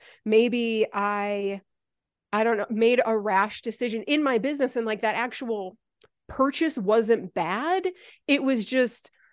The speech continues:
it's just not the direction that I'm going in my business. And, like, the examples for that for me is hypnotherapy. Like, I paid eight grand for,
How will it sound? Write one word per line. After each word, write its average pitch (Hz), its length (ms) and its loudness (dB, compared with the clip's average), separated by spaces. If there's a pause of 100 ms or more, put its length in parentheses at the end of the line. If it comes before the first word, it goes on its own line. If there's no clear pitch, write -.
(200)
it's 233 240 0
just 247 220 -4
not 214 400 2
the 220 80 4
direction 196 520 0
that 214 120 -2
I'm 202 160 -4
going 214 460 -4
in 120 120 -6
my 139 160 -8
business. 190 540 -8
And, 214 100 0
like, 220 160 2
the 226 120 0
examples 226 520 -4
for 226 120 -2
that 226 180 0
for 220 100 -6
me 269 220 -2
is 226 640 -6
hypnotherapy. 320 920 0 (400)
Like, 214 160 -6
I 233 140 4
paid 269 500 0 (640)
eight 233 260 -4
grand 247 600 -2 (640)
for, 226 920 2